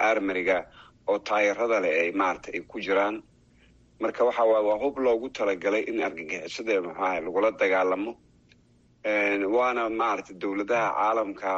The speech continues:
oo dhan ayaa maaragtay inta badan, ah, European Unionka iyo Maraykanka iyo maxaan ku irahdaa,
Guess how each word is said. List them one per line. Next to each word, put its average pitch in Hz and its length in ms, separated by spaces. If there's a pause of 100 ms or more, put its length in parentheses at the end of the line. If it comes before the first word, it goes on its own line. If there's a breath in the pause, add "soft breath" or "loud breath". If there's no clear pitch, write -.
(120)
oo 95 120
dhan 104 220
ayaa 92 220
maaragtay 90 520
inta 101 200
badan, 85 440 (480)
ah, 101 160 (440)
European 98 460
Unionka 95 540
iyo 85 140
Maraykanka 85 720
iyo 82 400
maxaan 95 340
ku 82 140
irahdaa, - 400